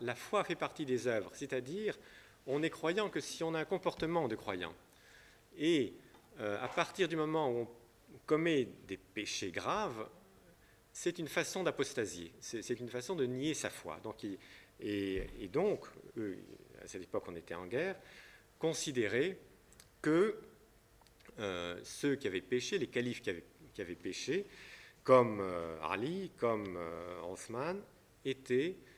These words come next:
non seulement étaient des pécheurs, mais n'étaient plus des musulmans, étaient des apostats, et en tant que tels, devaient être combattus. Donc, ils déclenchaient des véritables djihad contre les autres musulmans.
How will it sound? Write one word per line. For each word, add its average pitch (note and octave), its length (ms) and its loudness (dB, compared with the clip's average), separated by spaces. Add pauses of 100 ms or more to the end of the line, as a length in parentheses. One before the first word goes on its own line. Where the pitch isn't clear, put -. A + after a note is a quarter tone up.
(400)
non E3 100 2
seulement C3+ 300 2
étaient F#2+ 140 -2
des F#2+ 80 -4
pécheurs, G#3 300 -2
mais D#3+ 80 2
n'étaient B2 180 -2
plus G#3 160 -4
des D#3 80 2
musulmans, G2+ 440 -4
étaient A2+ 180 -2
des F#2+ 160 -2
apostats, E3 500 -2
et C#3 80 2
en C3+ 60 0
tant C3 120 0
que B2+ 100 0
tels, D3 440 0
devaient C3 260 -2
être D3+ 220 0
combattus. A2+ 480 -4 (340)
Donc, C#3+ 200 2
ils A2 100 -4
déclenchaient C3 600 2
des A2 100 -2
véritables G#2 500 -4
djihad B2 520 -4 (140)
contre E3+ 340 2
les G#2+ 180 -2
autres C3 220 0
musulmans. F2 300 -10